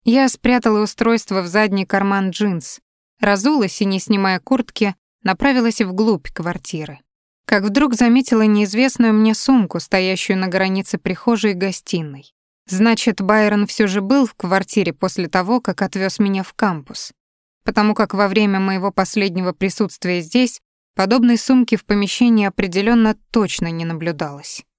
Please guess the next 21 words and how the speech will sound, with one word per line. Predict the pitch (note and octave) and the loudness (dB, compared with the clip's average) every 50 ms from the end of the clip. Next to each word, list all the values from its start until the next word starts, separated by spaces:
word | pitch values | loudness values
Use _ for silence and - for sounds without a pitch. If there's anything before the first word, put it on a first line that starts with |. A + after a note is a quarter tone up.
| _ _ _ _ _ _ _ _ _ _ _ - | _ _ _ _ _ _ _ _ _ _ _ -4
Как | - G3 G3 | -4 -4 0
только | - - D4+ C4 - B3+ | 0 0 0 2 2 2
я | A#3 B3 C4 | 2 2 2
переступила | - A#3+ A3 G#3+ - - G#3 - B3+ C4 B3 A3 | 2 2 0 0 0 -2 -2 0 2 4 4 4
черту | - - G#3+ F#3+ F3+ - B3 A3+ | 2 2 -2 -2 0 0 -2 -2
прихожей | - - G3+ - - B3+ C4 A#3 F#3+ F#3 E3+ | 0 -2 -2 0 2 0 2 2 0 -2 -4
и | D#3+ | -4
вошла | D#3+ F3+ F3+ - - A3 G3+ | -4 -4 -4 -2 0 0 0
в | F#3+ F3 | 0 0
гостиную, | E3 F3+ F3+ - - - - C4 B3+ G#3+ F3 D#3 D3 D3 _ _ _ _ _ _ _ _ _ | -2 -4 -4 -4 -4 0 2 4 4 4 2 -2 -6 -10 _ _ _ _ _ _ _ _ _
я | - G#3+ G#3+ A#3 A3+ | -2 2 2 2 0
сразу | - - C4 C4+ C4+ A#3 A3+ A3 | 2 2 2 2 2 2 2 0
же | G3 A3+ | 2 2
увидела | A3 G#3+ G3 A3 G3+ F3 F#3+ G3 | 0 2 2 0 -2 -2 -4 -4
её. | F#3+ F3+ F3 F#3 E3+ D#3+ D#3 D3 C3+ - _ _ _ _ _ _ _ _ _ _ _ _ - | -4 -4 -6 -6 -8 -8 -10 -12 -14 -18 _ _ _ _ _ _ _ _ _ _ _ _ -2
Лурдес, | A3+ A#3 C#4 C#4+ C4+ A3+ F3 F3 E3+ | 0 2 2 2 2 2 0 -2 -4
сидящая | - - - - G3 F3+ G3 G3+ G3+ - - G#3+ F#3+ | -4 -6 -4 -4 -2 0 0 -2 -2 0 0 -2 -2
в | F3 | 0
ореоле | F3 F#3 F#3+ G3 G#3 G#3 F#3+ F#3 | 0 0 0 0 0 0 -2 -2
тёплого | F3 - - G3 F#3 - F3+ F3 E3 E3 | -4 -2 -4 -4 -2 -2 -4 -4 -4 -6
света, | - - G3 G#3 A3+ A3+ - F#3 E3 - | -8 -6 -2 -2 -2 -2 -2 -4 -4 -6